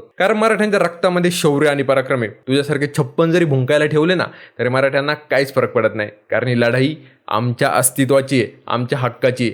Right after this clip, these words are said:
त्यात तुझ्यासारख्याचं बोलायचं काम नाही. आणि तुझ्यासाठी एक गोष्ट आधीच सांगून ठेवतो, तुझ्या घराच्या पार्किंगला तू आत्ताच कुलूप लावून ठेव. आणि तू पण आहे ना, घरातच बस, बाहेर नको निघू, कारण सरपंच मंगेश साबळे सुद्धा मुंबईत आलेत.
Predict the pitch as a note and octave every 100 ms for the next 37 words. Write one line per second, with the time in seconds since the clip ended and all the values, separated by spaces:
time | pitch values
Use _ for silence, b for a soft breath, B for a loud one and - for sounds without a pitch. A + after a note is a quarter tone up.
0 | B B - F#3 F#3 F#3+ G#3+ F#3 F3 F3+
1 | F3 C3+ C3 C3 C3 A#2+ A#2 A#2 - -
2 | _ B2+ C3+ D#3 E3+ F3 F3 D#3 E3 E3+
3 | E3 E3+ E3+ D#3 D3+ D3+ B2 G#2 - -
4 | B2+ C3 C3 - C#3 C3 D3+ C3 C3 C3
5 | D3 C#3 C3+ D3+ F3+ - - C3 - F3+
6 | F3+ E3 C#3+ C#3+ C#3 C3+ G#2+ - B B
7 | - C3+ C3 F#3+ F#3+ F#3 F3 D#3 D#3 D3+
8 | D#3+ C#3+ B2+ - - B2 C#3 D3 D#3 D3+
9 | D3 A#2+ - - B2 D3+ D3+ D3 C3 C3
10 | C#3+ A#2+ D#3+ C#3+ C3 C3+ C#3 D3 C#3+ D3
11 | D#3+ D3+ D#3+ D#3+ D#3+ D#3 D3+ C#3